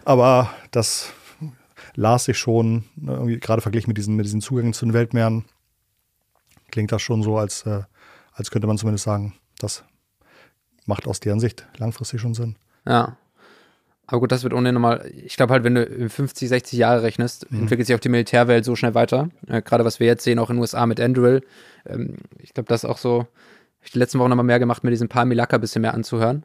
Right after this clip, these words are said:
Speaker 2: Ähm, von Anduril ist ja so das führende Rüstungsstartup.
Speaker 1: Mhm.
Speaker 2: Ähm, und das
Speaker 1: Das
Speaker 2: ist
Speaker 1: ist ja
Speaker 2: schon
Speaker 1: Oculus-Gründer, ne?
Speaker 2: Genau, der Oculus-Gründer wurde dann vom Meta aus politischen Gründen rausgeschmissen.
Speaker 1: Ja.
Speaker 2: Also offiziell nicht aus politischen Gründen, aber er hat halt zweitausendsiebzehn Trump supportet und das fand man damals, fand das Mark Zuckerberg noch nicht gut. Mittlerweile ist er,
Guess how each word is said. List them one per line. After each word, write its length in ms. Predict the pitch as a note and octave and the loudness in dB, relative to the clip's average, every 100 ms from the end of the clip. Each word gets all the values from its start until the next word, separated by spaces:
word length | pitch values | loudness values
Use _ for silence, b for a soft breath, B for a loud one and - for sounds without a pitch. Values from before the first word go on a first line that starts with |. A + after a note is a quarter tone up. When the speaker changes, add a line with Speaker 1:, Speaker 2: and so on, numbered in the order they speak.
| - | -6
Speaker 2:
Ähm, 340 | A2 A2 A#2 | -6 -4 -6
von 160 | - A#2 | -6 -4
Anduril 300 | A#2+ A#2+ A#2 | 0 4 2
ist 120 | A2+ | 2
ja 60 | G#2+ | -4
so 80 | A2 | -4
das 140 | - | -4
führende 240 | C3 A#2+ | -2 0
Rüstungsstartup. 640 | B2 - C3 - C#3 D3+ _ | 0 -4 -6 -2 -2 -2 _
Speaker 1:
Mhm. 220 | G#2 G#2 - - | -6 -6 -10 -8
Speaker 2:
Ähm, 140 | A2 | -6
und 100 | A2 | -2
das 120 | A2 G#2+ | -2 0
Speaker 1:
Das 100 | A2 | 4
Speaker 2:
ist 60 | |
Speaker 1:
ist 40 | C3+ | 4
ja 80 | |
Speaker 2:
schon 120 | A#2+ A2+ | 4 0
Speaker 1:
Oculus-Gründer, 580 | C#3 C#3 A#2+ - G#2+ G2+ | 0 4 4 2 0 2
ne? 140 | D3+ - _ - | 0 -4 _ -2
Speaker 2:
Genau, 200 | A#2+ A#2+ | 2 4
der 100 | B2 | 4
Oculus-Gründer 500 | D#3 D3 - C#3+ B2+ | 4 2 4 4 4
wurde 120 | A#2+ | 4
dann 120 | A#2+ | 2
vom 140 | B2+ | 2
Meta 180 | B2 C3+ | 2 4
aus 160 | A#2+ - | 2 0
politischen 320 | C3 C3 A#2+ | -4 -2 -2
Gründen 180 | B2 A#2 | -2 0
rausgeschmissen. 600 | A#2+ - D3+ D3+ D3+ F3+ | 0 0 -4 -2 -4 -2
Speaker 1:
Ja. 60 | A#2 | 2
Speaker 2:
Also 200 | A2+ - | 2 2
offiziell 400 | B2 B2+ - A#2+ | 0 0 2 2
nicht 140 | B2+ | 0
aus 80 | B2+ | 0
politischen 300 | C3 B2+ B2 | 0 0 -2
Gründen, 280 | C3 B2+ B2 | -2 -2 0
aber 280 | A2+ A2+ b b b | 0 0 b b b
er 80 | B2 | 0
hat 100 | B2 | 2
halt 120 | D3+ | 2
zweitausendsiebzehn 500 | A#2+ B2 B2 B2 B2+ | 4 4 4 2 0
Trump 220 | B2 C3+ | 2 2
supportet 560 | - - C#3 E3 D#3 D3+ - | 2 4 4 4 0 -4 -6
und 120 | A#2 | -6
das 100 | A2+ | -4
fand 160 | - A#2+ | -6 -2
man 140 | A#2 | 0
damals, 460 | A2+ B2+ B2 - - b b - | 4 4 4 2 -8 b b -6
fand 180 | B2 | -2
das 120 | A#2 B2 | 0 0
Mark 100 | A2 | 0
Zuckerberg 320 | B2 A#2+ A#2+ | 0 0 0
noch 100 | A#2 | 0
nicht 140 | C#3 | -2
gut. 300 | - D3 - - | 0 -2 -4 -8
Mittlerweile 380 | A#2 A2+ A2+ | -4 0 0
ist 100 | A2+ | -2
er, 200 | - A#2 | -6 -8